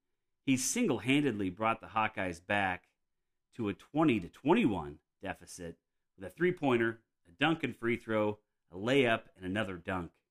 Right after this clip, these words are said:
Just an unbelievable player that he is. The rest of the half was back and forth with the Hawkeyes taking a lead at half after Jordan Bohannon hit a three-pointer with less than a minute left. The Hawkeyes were up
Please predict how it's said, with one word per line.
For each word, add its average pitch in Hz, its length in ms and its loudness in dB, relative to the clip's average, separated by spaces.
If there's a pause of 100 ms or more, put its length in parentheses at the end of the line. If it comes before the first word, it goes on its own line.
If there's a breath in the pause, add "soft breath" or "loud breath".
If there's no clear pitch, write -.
(500)
Just 196 180 0
an 147 100 0
unbelievable 139 640 4
player 98 460 0
that 87 120 -10
he 95 200 -4
is. 87 400 -6 (920)
The 143 120 2
rest 214 160 0
of 143 60 2
the 120 60 2
half 135 440 2
was 107 180 -4
back 135 340 0
and 101 160 -4
forth 113 520 -2
with 101 80 -20
the 85 80 -20
Hawkeyes 101 640 -4 (640)
taking 151 460 2 (100)
a 107 80 -10
lead 113 500 2
at 90 160 -14
half 117 460 2 (280)
after 95 220 -14
Jordan 107 380 -2
Bohannon 110 560 2
hit 101 100 -6
a 90 60 -10
three-pointer 92 520 -2
with 80 140 -10
less 95 200 -4
than 85 100 -12
a 85 40 -6
minute 87 300 -6
left. 110 440 0 (440)
The - 60 -6
Hawkeyes 104 420 0
were 95 140 -4
up 90 160 -6